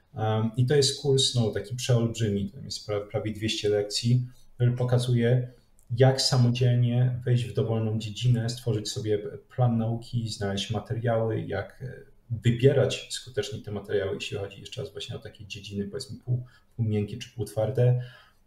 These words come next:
jak zapamiętywać, jak tworzyć rozumienie, jak wdrażać te informacje, jak je konsolidować.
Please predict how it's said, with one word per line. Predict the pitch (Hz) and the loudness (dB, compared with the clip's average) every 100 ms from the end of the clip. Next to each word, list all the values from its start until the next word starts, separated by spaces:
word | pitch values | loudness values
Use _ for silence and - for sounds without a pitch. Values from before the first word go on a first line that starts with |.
| _ - - - - | _ -20 -20 -8 0
jak | 117 120 | 2 4
zapamiętywać, | - - 117 110 120 117 90 - 101 | 2 2 2 2 0 0 0 -2 -2
jak | 98 | -2
tworzyć | - 110 101 110 | -2 -4 -2 -2
rozumienie, | 107 101 113 113 104 92 | -2 0 0 0 0 2
jak | 101 101 | 0 0
wdrażać | - 110 117 107 - | 2 4 4 2 -2
te | 104 | -6
informacje, | 104 - 110 101 95 - | -8 -8 -10 -8 -6 -8
jak | 98 | -12
je | 123 | -6
konsolidować. | 113 - 117 117 113 101 92 - | -6 -2 -2 2 2 2 0 -4